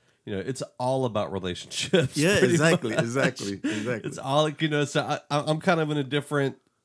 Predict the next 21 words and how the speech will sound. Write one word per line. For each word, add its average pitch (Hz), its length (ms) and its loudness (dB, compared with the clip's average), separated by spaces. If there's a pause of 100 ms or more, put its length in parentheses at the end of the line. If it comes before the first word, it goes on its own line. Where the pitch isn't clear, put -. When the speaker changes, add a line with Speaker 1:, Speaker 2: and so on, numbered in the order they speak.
(200)
Speaker 1:
different 127 380 -4
zone 120 500 -2
here 110 360 -4
than, 101 220 -10
than 101 140 -8
what 101 220 -6
you're 143 140 -4
doing. 95 480 -6
Speaker 2:
Right. 104 440 -6
Speaker 1:
And, 104 240 -2
uh, 104 140 0
so, 104 260 -4
you 104 100 -8
know, 101 140 -4
kinda 107 360 -2
hearing 117 400 -2
that 95 340 -2
to 110 120 -6
me 113 320 -2
is 101 160 -6
like, 90 380 -4